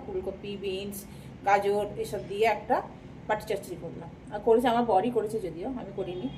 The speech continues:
আমি এইসব রেডি করে সব চান করতে চলে গেছিলাম। ও বললো, "একটু লুচি খাবো", আটারই লুচি।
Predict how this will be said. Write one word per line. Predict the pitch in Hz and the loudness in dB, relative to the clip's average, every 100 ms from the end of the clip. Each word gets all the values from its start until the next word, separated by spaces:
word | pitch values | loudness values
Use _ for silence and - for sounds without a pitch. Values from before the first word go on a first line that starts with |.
| - - - - - - | -12 -14 -14 -14 -14 -10
আমি | 190 196 | -8 -2
এইসব | 190 196 220 214 220 | 0 0 -2 -4 0
রেডি | 214 208 | 0 0
করে | 220 233 339 - - | 4 8 8 6 -8
সব | 240 - | -10 -4
চান | 208 202 | -4 -2
করতে | 202 - | -8 -8
চলে | 196 175 | -8 -6
গেছিলাম। | 156 170 - 165 - - - - - - - - - - 208 | -6 -8 -8 -10 -10 -16 -16 -16 -16 -16 -16 -16 -16 -10 -4
ও | 202 | -2
বললো, | 220 | -2
"একটু | 233 | -2
লুচি | 240 233 - 254 | -6 -6 -4 0
খাবো", | 226 220 | 0 2
আটারই | 247 294 254 302 | 4 4 4 2
লুচি। | 254 196 175 | 0 -2 -8